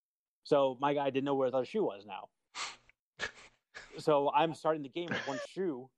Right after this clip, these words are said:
and now I'm, <laughs> until I, I ultimately, I ultimately found it, but it's just like I kinda came aco-, I came upon it. So if you're not, so there's been multiple times when I've, like, come across an item or, or a person or a dialogue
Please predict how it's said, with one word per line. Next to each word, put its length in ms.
and 160
now 180
I'm, 160
<laughs> 0
until 240
I, 120
I 400
ultimately, 500
I 80
ultimately 480
found 300
it, 200
but 120
it's 80
just 100
like 100
I 40
kinda 180
came 140
aco-, 260
I 60
came 180
upon 280
it. 260
So 300
if 200
you're 200
not, 200
so 260
there's 220
been 120
multiple 300
times 440
when 100
I've, 160
like, 120
come 140
across 340
an 160
item 240
or, 300
or 200
a 60
person 460
or 80
a 60
dialogue 500